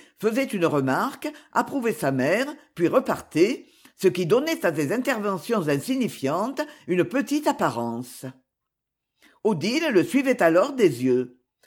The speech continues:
Son seul désir était de lui plaire. Aussi ne regardait-elle rien de ceux qui eût pu l'humilier. Sous son amabilité et ses prévenances,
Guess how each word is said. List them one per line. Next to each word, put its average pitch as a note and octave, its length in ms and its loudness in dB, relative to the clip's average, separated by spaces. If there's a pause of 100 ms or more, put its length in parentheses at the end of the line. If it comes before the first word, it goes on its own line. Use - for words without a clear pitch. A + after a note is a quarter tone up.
(160)
Son G3 140 0
seul D4 300 2
désir G#3+ 460 -2
était B3 280 -2
de D4 80 -4
lui F#3+ 200 -2
plaire. B2 460 -2 (580)
Aussi B3+ 380 0
ne C3 120 0
regardait-elle G#3 640 0
rien E3 400 -4 (240)
de F3+ 100 4
ceux C#4+ 300 0
qui C#4 160 0
eût D3+ 180 2
pu C#4+ 160 0
l'humilier. D3 800 2 (720)
Sous A3+ 120 0
son F3+ 200 0
amabilité A#3 680 2
et E3 60 6
ses C#3+ 140 -4
prévenances, G3+ 760 0